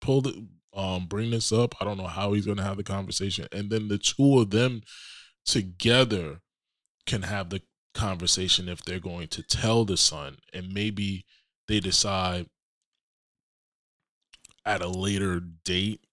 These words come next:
when a child is older, they'll have the conversation with him then. I, I don't know. But at very least, he needs to bring it to her.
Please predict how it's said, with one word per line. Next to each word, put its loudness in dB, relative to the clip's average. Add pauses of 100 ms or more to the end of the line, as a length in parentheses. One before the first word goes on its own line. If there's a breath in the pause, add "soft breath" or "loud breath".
(560)
when -8
a -4
child 0
is -4 (140)
older, 4 (120)
they'll -8
have -2
the 0
conversation 0
with -2
him -8 (140)
then. -4
I, -2
I 0
don't 2
know. 0 (560 soft breath)
But 12
at 10
very 12
least, 8
he 2
needs 0
to -4
bring -2
it -12
to 0
her. -10